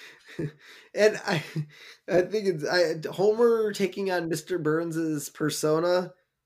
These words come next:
definitely not very Homery, I guess. But he got,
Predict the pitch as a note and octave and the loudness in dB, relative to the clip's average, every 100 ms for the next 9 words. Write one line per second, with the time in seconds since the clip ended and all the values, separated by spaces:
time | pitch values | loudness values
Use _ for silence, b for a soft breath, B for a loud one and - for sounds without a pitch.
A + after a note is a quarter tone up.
0 | _ _ _ - F4+ A4+ F#4+ D#3+ E3+ D#3+ | _ _ _ -6 -4 -2 -2 0 0 2
1 | D#3+ D3 B2 - E3 D3+ A#2+ - C3+ D3+ | 0 0 -2 -2 -2 0 -4 -6 -12 -16
2 | _ _ C#3+ C3+ B2 C#3 - - _ _ | _ _ -10 -4 -4 -4 -8 -16 _ _
3 | - C4 B3 - - G#3 B3 | 2 4 2 -2 -2 2 2